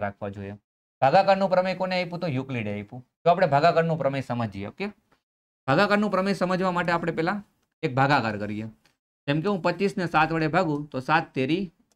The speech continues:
એકવીસ, શેષ આવી ચાર.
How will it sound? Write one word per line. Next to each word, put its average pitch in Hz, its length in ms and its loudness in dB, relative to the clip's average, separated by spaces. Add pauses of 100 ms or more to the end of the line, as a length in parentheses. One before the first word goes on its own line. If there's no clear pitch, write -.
એકવીસ, 147 420 -2 (460)
શેષ 175 220 2
આવી 123 320 -2 (640)
ચાર. 113 220 2